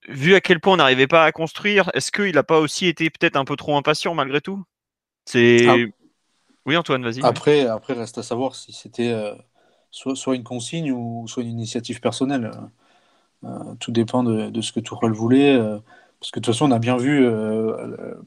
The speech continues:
Speaker 2: la, les trente premières minutes, euh, des fois, t'avais Verratti qui, qui venait un peu plus haut et au final, il, il servait à rien, euh, hormis, euh, hormis ne, ne, ne créer, enfin, il crée pas tant de lignes de passe que ça.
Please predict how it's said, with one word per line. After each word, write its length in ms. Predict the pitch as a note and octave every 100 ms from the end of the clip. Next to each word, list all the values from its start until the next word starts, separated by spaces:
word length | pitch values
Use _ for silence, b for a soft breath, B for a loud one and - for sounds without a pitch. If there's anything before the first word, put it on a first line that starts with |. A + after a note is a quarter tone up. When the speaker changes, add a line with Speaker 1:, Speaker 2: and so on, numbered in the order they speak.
| -
Speaker 2:
la, 180 | A2+ A2 - A#2
les 120 | G#2+
trente 200 | - A#2+
premières 280 | B2+ B2 A2+
minutes, 320 | B2+ E3+ - b b b b b
euh, 160 | G#2+ G#2
des 100 | G#2+
fois, 140 | C#3+
t'avais 260 | C3+ A2+ A2
Verratti 480 | A2+ A#2 A#2+ D3+ C#3+
qui, 400 | - A2 A2 A2
qui 100 | -
venait 160 | A2 A#2
un 100 | A2
peu 120 | A2+
plus 240 | - B2+
haut 180 | D#3+ E3+
et 320 | A#2 G#2 G#2+
au 80 | G#2+
final, 280 | - B2+ C3+
il, 360 | A2 G#2 - -
il 60 | -
servait 400 | - G2+ A2+ B2+
à 120 | G2
rien, 480 | G2+ C3+ C#3+ A#2 G#2 _ b b b b b b b - A2
euh, 360 | G#2 G#2 G#2+
hormis, 420 | A2 G#2 A#2 C#3
euh, 140 | C3 A2 A2+ A2 G2+ - - _
hormis 260 | A2+ A#2 B2
ne, 380 | A#2 A2 G#2+ A2
ne, 260 | A2 G#2
ne 180 | G#2+ G#2+
créer, 420 | - C3 C3 A#2
enfin, 180 | G#2+ A2+
il 120 | G#2+
crée 200 | - B2
pas 220 | A#2+ C3+
tant 580 | A#2+ C3+ C3 B2 A#2+ A#2+
de 120 | A#2
lignes 180 | A#2 A#2
de 100 | A#2+
passe 180 | A#2+ A#2+
que 80 | C3+
ça. 240 | E3+ E3